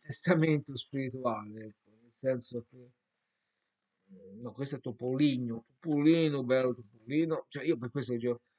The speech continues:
cioè nel senso che, i-, ovviamente in maniera molto più ingenua, ma, mm, sto cercando di recuperare, se il cane era alla fine della finestra,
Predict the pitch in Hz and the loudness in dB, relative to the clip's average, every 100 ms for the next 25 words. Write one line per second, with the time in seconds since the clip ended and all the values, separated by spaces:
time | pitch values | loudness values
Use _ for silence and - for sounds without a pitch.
0 | _ _ 131 135 110 151 - 127 143 139 | _ _ -6 -4 2 2 2 -4 0 0
1 | 139 _ _ _ - 123 - _ 127 123 | 0 _ _ _ -16 -16 -16 _ -8 -2
2 | 127 156 156 135 127 131 127 123 143 147 | 4 4 2 -2 0 2 2 0 -2 -2
3 | 131 117 131 131 123 135 127 120 117 113 | -4 -2 -4 -2 4 6 6 2 -2 -2
4 | 117 113 - _ _ - 113 117 113 - | -4 -6 -12 _ _ -14 -8 -8 -8 0
5 | 170 160 170 156 151 127 120 120 120 117 | 2 4 0 4 4 4 2 -2 -4 -6
6 | 113 113 113 127 127 107 - 107 - 143 | -6 -6 -6 -2 0 0 -6 -12 -4 -2
7 | 120 107 107 120 110 110 113 107 104 - | 0 -2 -4 -6 -6 -8 -8 -6 -8 -10
8 | 113 | -12